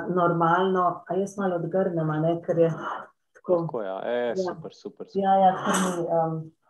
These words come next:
Speaker 1: prej je zaradi sonca. A je zdaj pa preveč svetlo? Kako?
Speaker 2: Bo v redu.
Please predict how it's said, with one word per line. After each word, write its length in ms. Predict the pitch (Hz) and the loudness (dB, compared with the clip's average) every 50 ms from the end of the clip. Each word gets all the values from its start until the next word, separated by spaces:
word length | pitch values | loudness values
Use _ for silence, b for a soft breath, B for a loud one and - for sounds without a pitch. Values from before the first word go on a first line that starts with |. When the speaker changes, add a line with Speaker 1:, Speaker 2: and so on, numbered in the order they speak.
| _ _ | _ _
Speaker 1:
prej 200 | - 190 196 196 | -2 0 2 4
je 80 | 190 185 | 2 4
zaradi 340 | 170 185 180 175 175 175 - | 4 2 2 2 0 -2 -2
sonca. 640 | - 196 185 185 190 180 - - 160 160 - - - | -2 0 0 0 0 -2 -4 -6 -6 -6 -6 -6 0
A 80 | - | 2
je 120 | 170 180 180 | 2 6 6
zdaj 100 | 214 214 | 6 6
pa 140 | 233 226 226 | 6 2 2
preveč 400 | 233 220 202 190 170 160 - - | 2 2 2 2 0 0 -2 -6
svetlo? 520 | 170 160 160 - 156 151 147 151 156 156 - _ _ _ _ - 180 175 _ _ - _ - 143 127 117 | -6 -8 -6 -2 -2 -2 -2 -2 -4 -10 -18 _ _ _ _ -20 -20 -20 _ _ -20 _ -20 -20 -12 -12
Kako? 300 | 185 170 165 151 143 - 151 185 190 196 - - _ _ _ _ | -12 -10 -8 -10 -10 -10 -10 -14 -16 -16 -18 -18 _ _ _ _
Speaker 2:
Bo 120 | 165 160 | 0 0
v 40 | 151 | 2
redu. 320 | 156 151 107 82 85 - | 2 0 -2 -2 -8 -16